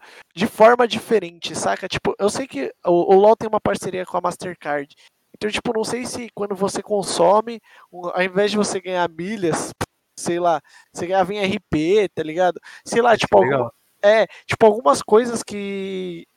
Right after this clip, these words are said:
Speaker 1: que eu acho que faria você ficar mais próximo do jogo sem precisar sair da realidade, saca? Eu acho que é aí que tá o verdadeiro gapzinho aí,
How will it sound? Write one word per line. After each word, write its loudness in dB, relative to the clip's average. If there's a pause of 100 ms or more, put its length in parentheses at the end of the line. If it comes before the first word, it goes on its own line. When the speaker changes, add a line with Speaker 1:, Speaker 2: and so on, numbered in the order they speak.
Speaker 1:
que -4
eu 10
acho 4
que -12
faria 2
você -2
ficar 0
mais 0
próximo 2
do 4
jogo 6 (320)
sem -4
precisar -2
sair -2
da 0
realidade, -4 (100)
saca? -4 (240)
Eu 4
acho 2
que -6
é 0
aí -4
que -4
tá 2
o 4
verdadeiro 0
gapzinho -4
aí, -8